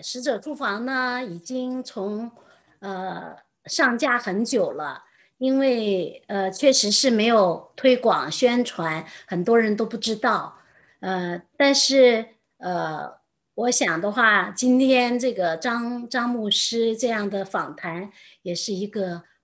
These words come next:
帮助推广，所以特别感恩。嗯，我，我就觉得这本书最大的一个特点呢，是我边写边采访的时候，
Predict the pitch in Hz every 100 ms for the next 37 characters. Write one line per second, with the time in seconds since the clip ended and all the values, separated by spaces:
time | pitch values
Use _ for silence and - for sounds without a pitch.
0 | - 202 202 226 196 170 160 - 190 196
1 | 147 - 208 202 185 - 226 208 190 185
2 | 147 - 180 180 190 196 _ _ _ _
3 | - 196 190 185 185 180 170 - 220 214
4 | 208 330 311 285 262 247 240 233 226 247
5 | 277 247 339 285 202 180 311 294 339 311
6 | 320 285 240 196 190 202 247 214 185 180
7 | - _ _ - 330 226 180 147 170 196
8 | 220 - 339 254 202 185 - 302 302 320
9 | 320 - 196 175 - 269 285 - 196 202
10 | 262 214 165 185 185 185 202